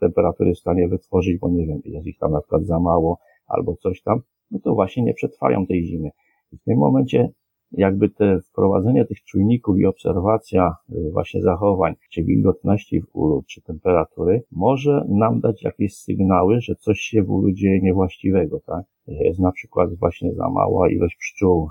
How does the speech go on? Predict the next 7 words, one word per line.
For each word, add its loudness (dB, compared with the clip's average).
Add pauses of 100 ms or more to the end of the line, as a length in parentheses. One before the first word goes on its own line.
(200)
coś -6
się -6
z -18
temperaturą -2
dzieje, 0
możemy 0
zareagować. 0